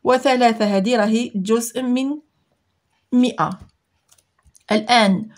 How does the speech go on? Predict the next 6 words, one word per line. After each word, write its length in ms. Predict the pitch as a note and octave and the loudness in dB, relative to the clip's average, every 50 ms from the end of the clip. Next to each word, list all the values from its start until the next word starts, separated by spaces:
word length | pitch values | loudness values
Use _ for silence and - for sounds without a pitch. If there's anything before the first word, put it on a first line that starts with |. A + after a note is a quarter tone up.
| _ _ _ _ - | _ _ _ _ -2
واحد 500 | B3 C#4+ E4 D#4+ D#4 D#4 - E4 G4 - - - _ _ _ _ _ _ _ _ _ _ _ _ _ _ - | 2 6 6 6 6 6 4 4 4 4 -2 -10 _ _ _ _ _ _ _ _ _ _ _ _ _ _ -4
مضروب 400 | G3 G3+ F#3+ G3+ A3 C4+ D4+ D#4 | -4 -2 0 0 0 0 0 0
في 160 | D#4 - F4 | 0 2 2
عشرة، 680 | F4 F4 F4+ F4+ F4 - A3 G3 F3 D3 F#3 - - _ _ _ _ _ _ _ _ _ _ _ _ _ _ _ _ _ _ _ _ _ _ _ _ _ _ _ _ - | 4 6 6 4 4 2 0 0 0 -2 -4 -8 -14 _ _ _ _ _ _ _ _ _ _ _ _ _ _ _ _ _ _ _ _ _ _ _ _ _ _ _ _ -10
لأنه 580 | A3+ A3 - A#3 A#3 A#3 A#3 B3+ C#4+ D#4 D4+ _ _ _ _ _ _ - | -10 -6 -2 0 2 2 2 2 -2 -4 -8 _ _ _ _ _ _ -2
عشرات. 680 | A3 B3 C#4 C#4 - C#4+ C4 B3 A3+ F#3 D#3+ - - | 0 0 0 0 0 0 2 2 2 2 0 -2 -8